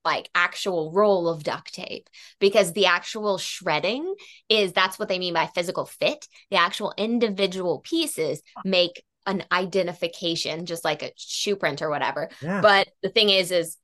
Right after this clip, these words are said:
Speaker 1: technically, if you think about it, don't they all kind of shred the same? But apparently, mi-, micro,
Speaker 2: Yeah.
Speaker 1: they do not. And so now they've got this, um, they've got this new technology that they're working on so that they can, like,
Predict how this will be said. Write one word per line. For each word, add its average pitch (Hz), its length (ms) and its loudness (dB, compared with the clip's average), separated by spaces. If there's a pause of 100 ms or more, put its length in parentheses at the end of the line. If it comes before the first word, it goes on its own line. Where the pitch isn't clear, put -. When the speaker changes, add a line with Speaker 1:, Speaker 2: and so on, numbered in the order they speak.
Speaker 1:
technically, 190 540 -2
if 165 140 -2
you 185 60 -8
think 403 200 2
about 160 240 4
it, 156 180 2
don't 330 200 2
they 311 120 2
all 294 280 4
kind 285 280 -8
of 269 100 -10
shred - 440 -10 (100)
the 220 120 -6
same? 320 360 -2 (560)
But 226 120 0
apparently, 202 520 4
mi-, 262 680 0 (920)
micro, 202 480 4
Speaker 2:
Yeah. 151 60 -14 (600)
Speaker 1:
they 214 180 2
do 196 100 -2
not. 175 400 -2 (260)
And 202 220 0
so 202 200 6
now 180 320 4
they've 175 220 2
got 160 340 0
this, 143 340 -6
um, 139 420 -4 (460)
they've 185 140 -10
got 151 300 -4
this 175 180 -8
new 196 220 -4
technology 170 600 -2
that 160 180 -8
they're 160 100 -2
working 160 360 -4
on 147 180 -6
so 160 160 -6
that 147 220 -8
they 147 160 -4
can, 147 280 -10 (140)
like, - 220 -10